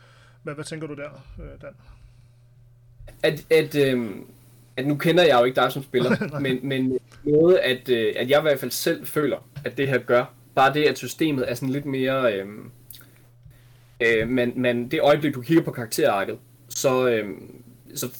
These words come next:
Speaker 2: synes jeg i hvert fald selv, at folk har det med at se, at det her, det er lidt mere en person, og ikke så meget en level fem kriger.
Speaker 1: Ja.
Speaker 2: Og det gør, at når de for eksempel står i en gyde med, hvad der tydeligvis er to bad guys, så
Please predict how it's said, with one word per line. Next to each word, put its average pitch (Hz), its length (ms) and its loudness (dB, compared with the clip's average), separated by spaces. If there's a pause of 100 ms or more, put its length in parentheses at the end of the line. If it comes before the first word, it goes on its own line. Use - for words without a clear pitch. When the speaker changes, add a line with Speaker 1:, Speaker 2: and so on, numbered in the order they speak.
Speaker 2:
synes - 400 -2
jeg 139 100 6
i - 20 6
hvert 131 180 2
fald 117 120 -6
selv, 135 320 -2
at 123 80 -10
folk 127 260 -2
har 131 140 -2
det 120 100 -2
med 117 80 -4
at 113 60 -6
se, 127 120 -2
at 123 140 0
det 139 80 -2
her, 147 80 -2
det 139 80 -4
er 131 40 -4
lidt 143 160 -2
mere 139 160 0
en 135 80 -4
person, 131 500 -6 (160)
og 117 100 0
ikke 123 120 -2
så 123 80 0
meget 117 420 0
en 104 220 -6 (580)
level 113 200 -4
fem 117 240 -4
kriger. 110 280 -4 (140)
Speaker 1:
Ja. 160 60 -12 (380)
Speaker 2:
Og 127 120 -4
det 147 180 -2
gør, 147 160 6 (200)
at 127 160 -2
når 127 80 2
de 120 100 -4
for 127 100 -8
eksempel 135 420 0
står 139 200 2
i 127 40 2
en 123 60 -2
gyde 143 380 0 (260)
med, 120 160 0
hvad 120 100 2
der 123 120 0 (120)
tydeligvis 160 480 -2
er 127 40 -2
to 147 200 -4
bad 120 260 2
guys, 104 400 -2 (640)
så 127 240 4